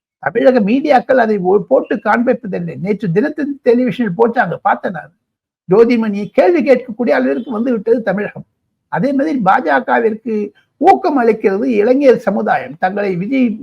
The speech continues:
சின்னசாமி போன்றவர்கள் பலர் இந்த ஊடகங்களில் வருவதனால் பொதுமக்களிடையே பாஜகவிற்கு டிஜிட்டலைசேஷன் மூலமாக பாப்புலர் ஆகி வருகிறார்கள். அண்ணாமலையினுடைய ஆதிக்கம் அதிகமாகிவிட்டது.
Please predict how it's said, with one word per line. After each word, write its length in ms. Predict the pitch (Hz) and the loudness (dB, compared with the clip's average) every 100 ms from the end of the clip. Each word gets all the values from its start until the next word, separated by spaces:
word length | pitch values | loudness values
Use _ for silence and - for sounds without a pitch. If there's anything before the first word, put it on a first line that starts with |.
| - | -10
சின்னசாமி 480 | 226 233 214 208 190 - | -6 -4 -2 -2 -4 -6
போன்றவர்கள் 480 | 185 196 180 202 226 | -6 -6 -8 -8 -4
பலர் 340 | 170 214 226 - _ _ _ - | -4 -4 -6 -10 _ _ _ -6
இந்த 240 | 185 190 | -2 0
ஊடகங்களில் 580 | 190 277 247 220 208 175 | 2 4 4 4 2 0
வருவதனால் 640 | 196 240 208 185 147 147 302 _ _ _ _ _ _ - | -2 -2 -4 -4 -4 -4 -10 _ _ _ _ _ _ 2
பொதுமக்களிடையே 840 | 269 339 294 - 240 185 240 294 | 2 2 0 2 0 2 -2 0
பாஜகவிற்கு 920 | 220 214 127 117 - 104 95 90 277 262 | 2 4 4 2 0 -2 -2 -2 -2 0
டிஜிட்டலைசேஷன் 840 | 226 302 320 285 247 240 - 214 | 0 0 -2 -2 2 2 2 0
மூலமாக 760 | 202 208 202 175 - 226 269 262 _ _ _ _ | -4 -4 -4 -4 -4 -2 -2 -2 _ _ _ _
பாப்புலர் 420 | 262 294 330 262 | 2 4 4 2
ஆகி 240 | 208 180 202 | 2 0 -2
வருகிறார்கள். 600 | 165 170 165 131 - - _ - | 0 0 0 -2 -8 -20 _ -10
அண்ணாமலையினுடைய 800 | 165 233 233 220 202 185 170 156 | -4 -4 -2 -2 -2 -2 -2 0
ஆதிக்கம் 480 | 180 226 220 254 | 2 0 0 -2
அதிகமாகிவிட்டது. 880 | 214 180 214 226 196 - 151 - 123 | 0 2 2 2 -2 -4 -10 -10 -16